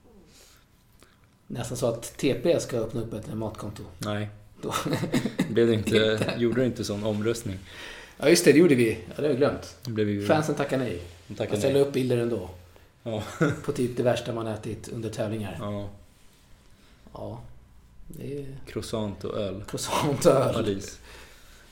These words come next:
Speaker 2: Bra
Speaker 1: Det
Speaker 2: grejer.
Speaker 1: gör det. Det syns också. Eh, Matsson bilder här. Serve T eller serve slice utåt?
Speaker 2: Ehm,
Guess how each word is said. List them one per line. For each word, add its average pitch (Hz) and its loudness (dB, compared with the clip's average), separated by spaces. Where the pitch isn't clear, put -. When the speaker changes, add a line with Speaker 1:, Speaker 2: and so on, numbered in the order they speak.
Speaker 2:
Bra 107 -2
Speaker 1:
Det 104 0
Speaker 2:
grejer. 117 4
Speaker 1:
gör 117 4
det. 107 -2
Det - -14
syns 117 -2
också. 117 -6
Eh, 127 4
Matsson 147 4
bilder 147 6
här. 113 2
Serve 151 4
T 180 0
eller 135 0
serve 131 -4
slice 139 -4
utåt? - -12
Speaker 2:
Ehm, 92 -8